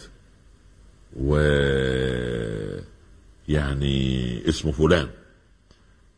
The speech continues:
وتقبل يده ورأسه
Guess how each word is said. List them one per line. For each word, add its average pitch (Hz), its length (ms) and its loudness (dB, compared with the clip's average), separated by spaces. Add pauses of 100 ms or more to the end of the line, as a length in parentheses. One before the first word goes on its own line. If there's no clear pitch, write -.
وتقبل 76 1400 0
يده 87 200 2
ورأسه 73 520 -2